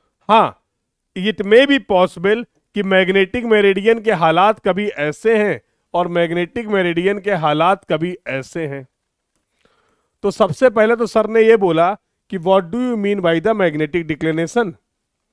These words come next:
What do you mean by the magnetic declination? मैग्नेटिक डिक्लिनेशन होता क्या है? It is the horizontal angle between the true meridian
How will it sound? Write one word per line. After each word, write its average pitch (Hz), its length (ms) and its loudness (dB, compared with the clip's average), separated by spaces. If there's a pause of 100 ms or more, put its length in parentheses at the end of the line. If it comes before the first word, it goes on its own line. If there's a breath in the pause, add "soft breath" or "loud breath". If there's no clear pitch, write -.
(720)
What 175 280 2
do 226 100 -6
you 254 140 -2
mean 208 260 -2
by 180 180 2
the 208 140 0
magnetic 175 540 -2
declination? 170 520 -4
मैग्नेटिक 175 480 -4
डिक्लिनेशन 170 520 -4
होता 156 300 0
क्या 175 200 -2
है? 185 120 -2 (420)
It 202 140 -4
is 226 180 -2
the 233 140 4 (120)
horizontal 190 600 0
angle 214 220 -2
between 190 340 -4
the 208 120 0 (180)
true 240 200 -4
meridian 190 600 0